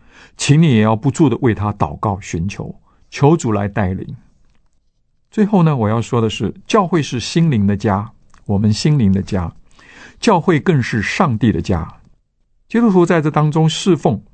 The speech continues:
学习、成长，为了叫别人得益处，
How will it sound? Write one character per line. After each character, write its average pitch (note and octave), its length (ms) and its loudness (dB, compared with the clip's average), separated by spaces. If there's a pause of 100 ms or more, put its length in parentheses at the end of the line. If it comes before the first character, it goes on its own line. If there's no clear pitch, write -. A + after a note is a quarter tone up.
(200)
学 - 340 0
习、 G2+ 380 -4 (180)
成 G#2 300 -2
长， - 280 -4 (600)
为 A3 160 2
了 G3 60 4
叫 F#3 140 0
别 D3+ 200 0
人 F3+ 160 2
得 D3 120 0
益 D#3+ 160 0
处， E3 300 -4